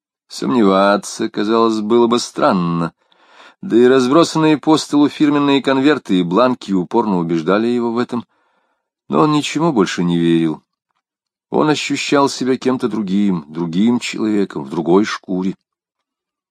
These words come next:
Будь в кабинете зеркало, он наверняка бы увидел там свое отражение, седые виски, высокий с залысинами лоб, живые глаза, нос с горбинкой. «Обаятельно уродлив», —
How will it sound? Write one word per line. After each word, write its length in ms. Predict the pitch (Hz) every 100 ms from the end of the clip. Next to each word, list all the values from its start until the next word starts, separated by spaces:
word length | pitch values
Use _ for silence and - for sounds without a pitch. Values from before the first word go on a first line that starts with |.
| _ _ _
Будь 280 | 104 92 98
в 160 | - -
кабинете 600 | 110 180 98 98 - 90
зеркало, 800 | 87 87 95 101 - 107 101 101 _ _ _ _ _ _ _ -
он 160 | - 92
наверняка 460 | 90 92 92 98
бы 100 | 90
увидел 340 | 92 95 104 113
там 220 | 90 85
свое 320 | - 87 87
отражение, 640 | 82 87 85 90 92 90 - _ _ _
седые 400 | - - 143 131
виски, 640 | 117 - - 101 98 95 _ _ _ _ _ _
высокий 640 | - 95 131 135 127 95 85
с 60 |
залысинами 680 | 78 82 95 104 - 87 80
лоб, 440 | 78 80 90 87 -
живые 360 | 95 104 87
глаза, 600 | 80 80 76 87 87 87
нос 340 | 82 90 92 82
с 200 | 82 78
горбинкой. 720 | 87 85 78 87 87 95 82 _ _ _ _ _ _ _ _ - -
«Обаятельно 1080 | - 95 95 90 92 95 - - 95 92 90
уродлив», — 840 | 90 92 92 92 95 92 - -